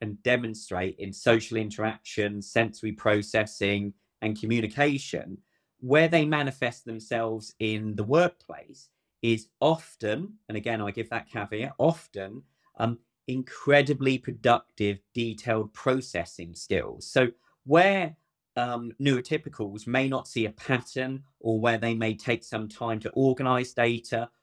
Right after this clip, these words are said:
or they may not see the kind of complicated correlation, um, autistic people can often get right to the nub of the issue. And let's be real here. Um, the,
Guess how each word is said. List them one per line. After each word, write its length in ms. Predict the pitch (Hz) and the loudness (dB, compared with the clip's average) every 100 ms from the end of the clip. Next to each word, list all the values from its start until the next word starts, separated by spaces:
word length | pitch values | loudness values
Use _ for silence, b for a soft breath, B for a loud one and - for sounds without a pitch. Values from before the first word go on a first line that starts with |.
| _ | _
or 120 | 113 | 0
they 160 | 107 110 | 2 2
may 220 | 120 117 | 2 0
not 200 | 113 - | -4 -6
see 280 | - 113 110 | 0 0 2
the 100 | 107 | -2
kind 220 | - 104 | -2 -2
of 80 | - | -2
complicated 720 | - 123 113 - 113 107 104 | 0 0 -2 0 0 0 -6
correlation, 960 | - 117 110 131 143 139 - 67 - - b b | -2 0 4 4 2 -2 -8 -8 -10 -16 b b
um, 200 | 117 123 _ _ - | -2 -2 _ _ 2
autistic 540 | 147 - 190 - 175 | 2 4 0 0 -2
people 320 | - 160 156 117 | 2 2 2 -2
can 140 | 123 | 2
often 260 | 127 - 117 | 2 2 0
get 180 | 107 | 0
right 400 | 113 127 135 139 | 2 4 4 4
to 120 | - 117 | -4 -4
the 120 | 113 | 0
nub 260 | 120 120 | 2 0
of 100 | 101 | 0
the 200 | 113 120 | 0 2
issue. 440 | 123 - 82 73 - - _ _ - | 0 -2 -8 -8 -12 -18 _ _ 0
And 340 | 127 127 123 b b - | 2 2 0 b b 2
let's 240 | 208 - | 2 2
be 220 | - 143 123 | 0 0 4
real 300 | 175 143 104 | 4 4 2
here. 280 | - 78 - | -4 -10 0
Um, 360 | 131 135 131 135 - - _ 120 | 0 2 -2 -6 -14 -18 _ 2
the, 320 | 139 151 | 6 6